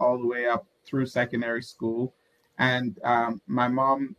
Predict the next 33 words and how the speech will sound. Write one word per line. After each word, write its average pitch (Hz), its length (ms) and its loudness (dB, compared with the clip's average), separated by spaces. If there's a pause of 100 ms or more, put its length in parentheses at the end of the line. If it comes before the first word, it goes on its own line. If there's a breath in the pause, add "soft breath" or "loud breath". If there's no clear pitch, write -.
(160)
probably 127 300 4
simply 123 340 -2
had 131 180 0
to 117 80 -6
give 123 220 0
me 123 220 -6
five 123 300 -2
dollars 120 360 0
a 113 60 -4
week 127 240 -4 (140)
to 120 280 -2 (140)
pay 123 180 4
the 120 120 -4
bus 117 340 0
and 117 140 0
eat 123 160 -6
lunch. 113 220 -2
And 123 80 0
that's 135 180 4
back 127 240 2
in 113 80 2
the 110 80 -2
day. 107 160 0
That 117 220 -6
could 110 120 0
do 113 140 2
it 101 120 -2
back 110 240 -8
then, 110 200 -4
by 104 180 -6
the 120 120 2
<laughs> 131 60 4
way. 180 320 6